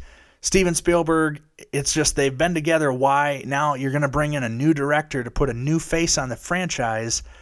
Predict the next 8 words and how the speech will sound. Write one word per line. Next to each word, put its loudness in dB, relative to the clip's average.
with 2
the -4
old 2
Harrison -2
Ford, -2
older -2
Indiana -6
Jones. -4